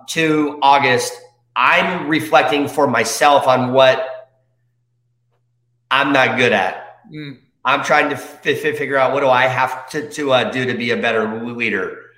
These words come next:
Speaker 1: Because if I'm not doing that, then my message has no, no bearing. This year, like, for this team, my message was pretty strong. And it was, it was something that kind of, kind of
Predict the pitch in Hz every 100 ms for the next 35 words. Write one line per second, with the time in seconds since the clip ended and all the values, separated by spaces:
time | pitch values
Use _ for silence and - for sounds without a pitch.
0 | _ _ _ - 147 156 151 147 165 170
1 | 151 135 143 139 131 131 131 135 131 127
2 | 127 139 - 127 120 117 113 123 120 120
3 | 117 - - _ _ _ - 120 131 120
4 | 120 113 110 104 175 - 165 147 131 123
5 | - - 131 - - 143 156 151 156 139
6 | 127 127 _ 123 135 135 131 135 127 -
7 | - 123 113 - 110 101 - - 139 143
8 | 139 127 - - _ - 151 139 - 165
9 | 165 151 147 - 143 143 139 123 107 -
10 | - _ _ _ _ _ - 143 143 123